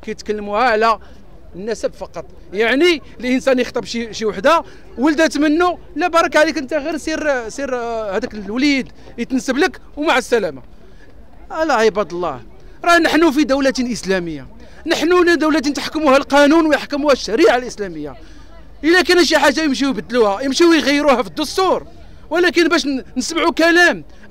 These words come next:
أنه الخطوبة تسمح لنا أن ن-، نمارسوا ال-، ال-، العلاقة الجنسية الحرة ف-، فقط بالخطوبة، هذه راه كارثة عظمى. لذلك حنا الآن غادي نعاودوا نجاوبوهم،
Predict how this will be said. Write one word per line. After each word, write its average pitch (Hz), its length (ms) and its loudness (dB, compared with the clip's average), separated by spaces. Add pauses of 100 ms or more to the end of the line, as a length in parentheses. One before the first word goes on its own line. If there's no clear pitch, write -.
أنه 330 320 4
الخطوبة 311 540 0
تسمح 330 300 -6
لنا 311 300 4
أن 311 300 2
ن-، 247 60 -8 (300)
نمارسوا 294 480 2
ال-، 269 100 0
ال-، 262 320 -2 (240)
العلاقة 269 540 0
الجنسية 254 360 -4
الحرة 277 460 0 (180)
ف-، 262 100 -6
فقط 262 400 -4
بالخطوبة، 302 580 -4 (260)
هذه 330 140 -6
راه 311 80 -2
كارثة 294 420 -2
عظمى. 151 280 -10 (1120)
لذلك 214 520 -2 (240)
حنا 220 160 -6
الآن 208 340 -4 (580)
غادي 247 320 -2
نعاودوا 262 260 0
نجاوبوهم، 165 520 -6